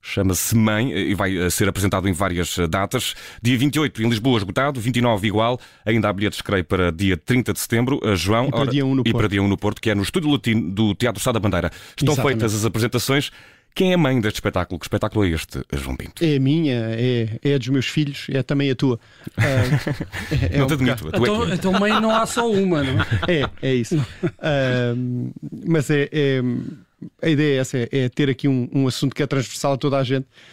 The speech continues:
Speaker 2: e, e que é a nossa mãe. Todos temos, todos temos esse cantinho do coração preenchido.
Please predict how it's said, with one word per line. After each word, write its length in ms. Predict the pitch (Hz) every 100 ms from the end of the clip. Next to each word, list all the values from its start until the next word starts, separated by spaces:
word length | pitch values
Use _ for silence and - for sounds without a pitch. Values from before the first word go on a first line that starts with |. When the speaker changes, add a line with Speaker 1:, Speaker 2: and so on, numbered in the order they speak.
| - _
Speaker 2:
e, 160 | 139 151
e 20 |
que 220 | - 143
é 60 | 131
a 20 |
nossa 260 | 127 - 120
mãe. 220 | 113 117
Todos 260 | 127 113
temos, 320 | - 127 110 -
todos 300 | 135 113 -
temos 200 | 131 117
esse 200 | 131 -
cantinho 340 | 135 131 135
do 100 | 123
coração 380 | 123 131 - 123
preenchido. 520 | 131 135 - 135 151